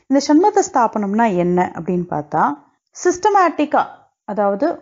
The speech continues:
ஒரே ஒரு சுவாமியை பிடிச்சிட்டு நம்ம அந்த சுவாமி கிட்ட ஃபுல்லா வந்து நம்ம ஈடுபட்டு பண்ணணும். ஒரு ஒருத்தருக்கும் ஒரு ஒரு ஆசை வரும், ஒரு ஒரு சுவாமி கிட்ட ஆசை வரும். அது மாதிரி பண்றது தான் இது. இப்போ சில பேருக்கு வந்து பிள்ளையார்னா ரொம்ப பிடிக்கும், சில பேருக்கு வந்து ஈஸ்வரன்னா ரொம்ப பிடிக்கும், சில பேருக்கு அம்பாள்னா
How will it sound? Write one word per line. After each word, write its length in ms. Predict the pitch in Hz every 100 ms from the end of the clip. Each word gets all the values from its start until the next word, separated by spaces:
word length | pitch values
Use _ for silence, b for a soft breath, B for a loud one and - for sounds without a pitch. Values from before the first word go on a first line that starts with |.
| -
ஒரே 360 | 220 285 370
ஒரு 260 | 359 285 277
சுவாமியை 480 | - 254 285 349 330
பிடிச்சிட்டு 460 | 240 - 254 240
நம்ம 200 | 311 240
அந்த 160 | 196 185
சுவாமி 420 | 185 240 254 240
கிட்ட 220 | 226 202
ஃபுல்லா 680 | 254 - 294 311 311 330 330
வந்து 340 | 226 226 285 - -
நம்ம 240 | 214 226
ஈடுபட்டு 480 | 220 247 240 196 262
பண்ணணும். 480 | 214 180 175 175 - b b b
ஒரு 220 | 254 302 403
ஒருத்தருக்கும் 440 | 392 359 311 370
ஒரு 280 | 285 262 311
ஒரு 220 | 294 277
ஆசை 420 | - 220 254 311
வரும், 240 | 214 190 196
ஒரு 160 | 240
ஒரு 100 | 277
சுவாமி 320 | 277 254 254
கிட்ட 200 | 247 240
ஆசை 340 | 220 180 196 180
வரும். 180 | 165 -
அது 200 | - 262
மாதிரி 380 | 285 269 247 370
பண்றது 420 | 370 233 214 190
தான் 180 | 185 247
இது. 260 | 165 165 - b b b
இப்போ 380 | - 240 254 226 -
சில 280 | - 311
பேருக்கு 320 | 320 311 302 277
வந்து 160 | 247 269
பிள்ளையார்னா 560 | 240 285 294 277 254
ரொம்ப 240 | 240 196 233
பிடிக்கும், 360 | 202 190 180
சில 240 | 175 233 294
பேருக்கு 340 | 294 277 233
வந்து 220 | 196 196
ஈஸ்வரன்னா 640 | 226 214 233 277 254 214 202
ரொம்ப 200 | 185 180
பிடிக்கும், 280 | 180 185 190
சில 200 | 220 226
பேருக்கு 300 | 240 233 190
அம்பாள்னா 480 | 175 226 254 240